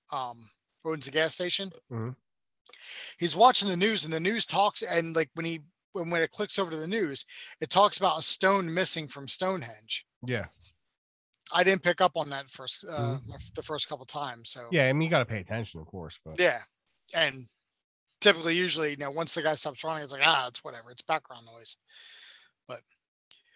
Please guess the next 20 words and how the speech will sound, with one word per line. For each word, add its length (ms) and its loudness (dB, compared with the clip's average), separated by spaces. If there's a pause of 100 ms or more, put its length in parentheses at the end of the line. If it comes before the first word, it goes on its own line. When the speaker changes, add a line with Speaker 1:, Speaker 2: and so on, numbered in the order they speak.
(400)
Speaker 1:
Cochran 300 10
takes 260 2
Daniel 500 2
to 180 -2
the 200 -6
special 680 4
processing 600 0
control 420 -2
room 180 -6
and 140 -6
reveals 380 0
his 120 -4
plan. 360 -6 (160)
The 80 -12
microchips 600 0
on 120 -2
each 220 -4
mask 340 -2
contain 380 -6
a 100 -8